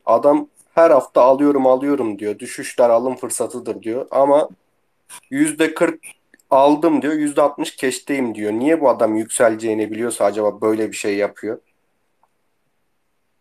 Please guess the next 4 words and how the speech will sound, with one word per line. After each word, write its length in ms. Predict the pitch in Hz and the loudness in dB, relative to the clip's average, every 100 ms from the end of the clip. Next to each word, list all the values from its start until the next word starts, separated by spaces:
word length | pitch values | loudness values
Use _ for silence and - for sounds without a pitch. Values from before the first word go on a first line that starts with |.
| _ _ _ _ _ _ _ _ _ _ _ _ - | _ _ _ _ _ _ _ _ _ _ _ _ -8
Milleti 420 | 113 123 123 160 | -4 -2 -2 0
mi 140 | 143 | -2
kerizliyor 680 | - 113 110 101 101 98 95 | -2 -4 -4 -6 -4 -2 -2
yani? 180 | 95 | -4